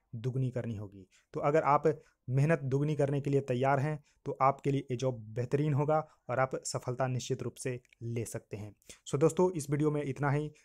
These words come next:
रखता हूँ। देखिए, आप लोग अगर चाहेंगे, तो यहाँ पर आपको पूरा गाइडेंस इस चैनल पे मिलेगा। तो दोस्तों, प्लीज़ हाथ जोड़कर मैं विनती करता हूँ कि आप इस चैनल को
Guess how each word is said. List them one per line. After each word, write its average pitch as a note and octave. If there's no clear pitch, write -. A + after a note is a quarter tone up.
रखता D3
हूँ। F3
देखिए, D3+
आप D3
लोग D#3+
अगर C#3+
चाहेंगे, D#3+
तो -
यहाँ D3
पर D3+
आपको C#3
पूरा C#3
गाइडेंस B2+
इस A#2+
चैनल B2+
पे A#2+
मिलेगा। C#3+
तो B2
दोस्तों, C#3+
प्लीज़ C#3+
हाथ C#3
जोड़कर C#3
मैं C3
विनती B2
करता B2
हूँ C3+
कि C3+
आप A#2
इस C3+
चैनल C3
को C3+